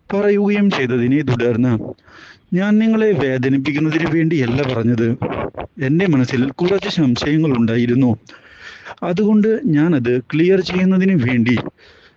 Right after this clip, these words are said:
കാര്യങ്ങൾ ചോദിച്ചു എന്ന് മാത്രം. ഈ കാര്യം കേട്ടതിനെ തുടർന്ന് ആകെ ഞെട്ടിപ്പോകുന്ന സാഗർ ദേഷ്യപ്പെടേണ്ട ആവശ്യമില്ല എന്ന്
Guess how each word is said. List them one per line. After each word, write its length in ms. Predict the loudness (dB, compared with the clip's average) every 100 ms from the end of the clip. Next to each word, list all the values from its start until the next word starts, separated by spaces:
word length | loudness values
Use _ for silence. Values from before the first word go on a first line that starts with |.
| _ -6
കാര്യങ്ങൾ 480 | -2 0 2 2 0
ചോദിച്ചു 500 | 0 -2 0 -2 -2 -2
എന്ന് 180 | 0 2
മാത്രം. 380 | 2 0 -2 -2 -4 -10 -20 -10 -8 -10 _ -6
ഈ 100 | -4 0
കാര്യം 360 | 0 0 0
കേട്ടതിനെ 560 | -2 -4 -2 0 2 2
തുടർന്ന് 540 | 0 0 0 2 2 0 -4 -20 -20 -20 -20 -16 -8
ആകെ 320 | -4 -2 0 0 -4 -6 -2
ഞെട്ടിപ്പോകുന്ന 840 | 0 0 -2 -2 0 0 2 2 0 -2
സാഗർ 480 | -6 -4 -2 -2 -4 -8 -16 -20 -20 -20 -20 _ _ -2
ദേഷ്യപ്പെടേണ്ട 640 | 0 0 0 0 2 2 2
ആവശ്യമില്ല 600 | 0 0 0 0 0 2 0
എന്ന് 280 | 2 2 2